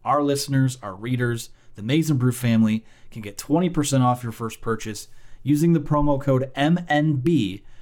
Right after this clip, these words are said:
at homefieldapparel dot com. That's promo code M N B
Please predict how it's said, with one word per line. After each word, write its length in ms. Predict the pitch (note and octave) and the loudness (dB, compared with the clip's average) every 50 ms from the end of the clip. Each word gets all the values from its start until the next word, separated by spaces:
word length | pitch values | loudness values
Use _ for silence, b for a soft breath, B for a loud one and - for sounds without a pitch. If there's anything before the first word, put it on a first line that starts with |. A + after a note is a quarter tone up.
| b b b | b b b
at 140 | b A#2+ G#2+ | b -12 -12
homefieldapparel 960 | - - C#3+ D3+ D#3 D3 - C#3+ C#3+ C3+ B2+ A#2+ A#2+ A#2+ A#2+ A#2+ A2+ A2 G#2 | -6 -2 0 0 0 2 2 2 2 4 2 2 2 2 2 2 2 0 0
dot 280 | G#2 G#2+ G2+ F#2+ - - | -2 -2 -2 -2 -4 -8
com. 360 | - - F2+ D2+ - - - - - b b b b b | -14 -14 -14 -16 -16 -20 -20 -20 -20 b b b b b
That's 180 | b G#2+ - - | b -16 -14 -10
promo 360 | - - C3 C3+ C3+ C3 B2 | -4 0 2 2 2 2 0
code 260 | - C3 A#2 A2+ A2+ - | 0 0 0 0 -2 -4
M 240 | B2 C3 D3+ F3+ F3+ | -2 0 0 0 2
N 260 | E3 E3 E3+ E3+ E3 | 2 2 2 2 2
B 500 | C3+ C3+ G3 G3 D#3 A2+ G2+ G2 G2 | 2 2 2 2 2 2 0 -2 -4